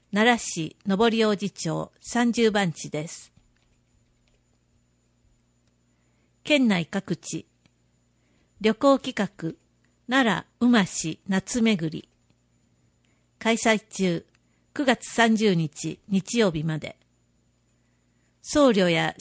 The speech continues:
神職の案内付きでの秘宝、秘仏の拝観や、その他様々な体験企画など、夏ならではの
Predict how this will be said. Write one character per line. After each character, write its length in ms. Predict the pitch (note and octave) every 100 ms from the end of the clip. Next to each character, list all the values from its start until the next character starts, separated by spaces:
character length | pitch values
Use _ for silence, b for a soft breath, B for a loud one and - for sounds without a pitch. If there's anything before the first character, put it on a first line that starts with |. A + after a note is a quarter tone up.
| -
神 160 | C#4 A#3+
職 320 | - F3+ E3
の 180 | D#3+ D#3+ -
案 180 | G#3+
内 200 | G#3 G#3
付 260 | - - G#3
き 40 |
で 120 | G3 F3+
の 240 | D#3 D#3+ b b
秘 180 | - G#3
宝、 380 | E3 A3 G#3+ -
秘 220 | - G#3+
仏 300 | G#3+ A#3+ -
の 120 | A3 G#3+
拝 240 | G#3+ G#3
観 280 | G3+ G3 F#3+
や、 220 | F3+ F#3 b b b
そ 180 | - A3
の 140 | A#3
他 280 | - E3+ - b b b
様 320 | - A#3 C4+
々 220 | A#3 F3+
な 240 | E3 D3+ - -
体 200 | G#3+ A#3+
験 260 | B3+ A#3 A3
企 140 | G#3+
画 220 | G#3 -
な 160 | E3+ E3+
ど、 220 | D#3+ - _ _ _ _ -
夏 320 | G#3 - C4
な 140 | B3+ B3+
ら 120 | G#3
で 120 | F3
は 120 | E3
の 220 | D#3+ D#3